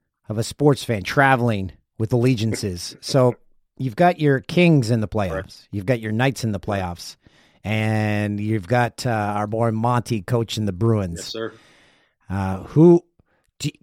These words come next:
Speaker 1: can you cheer for all three? And if you do, I say hats off. Why not?
Speaker 2: Bruins always right now with Monty, right? Bruins, number one, it's been nice to throw my fandom full on in.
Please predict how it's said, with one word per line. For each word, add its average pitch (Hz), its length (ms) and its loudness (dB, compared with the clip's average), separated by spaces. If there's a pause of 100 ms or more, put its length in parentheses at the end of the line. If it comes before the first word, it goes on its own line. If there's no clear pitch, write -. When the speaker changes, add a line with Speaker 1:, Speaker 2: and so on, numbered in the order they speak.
Speaker 1:
can 170 280 4
you 208 120 8
cheer 214 280 6
for 208 240 2
all 196 160 8
three? 220 460 2
And 156 200 4
if 151 140 2
you 156 100 2
do, 208 480 6
I 208 140 6
say 185 340 4
hats 143 360 0
off. 107 280 0
Why 113 200 0
not? - 340 -12 (300)
Speaker 2:
Bruins 196 360 6
always 165 320 4
right 143 180 2
now 127 200 -2
with 123 160 -2
Monty, 113 320 0
right? 101 260 -8
Bruins, 131 680 0 (420)
number 123 200 0
one, 123 220 2
it's 117 140 -4
been 113 160 -6
nice 113 260 -4
to 104 300 -12 (260)
throw 123 220 0
my 117 160 -2
fandom 113 640 -10
full 117 360 -4
on 110 140 -4
in. 131 280 -6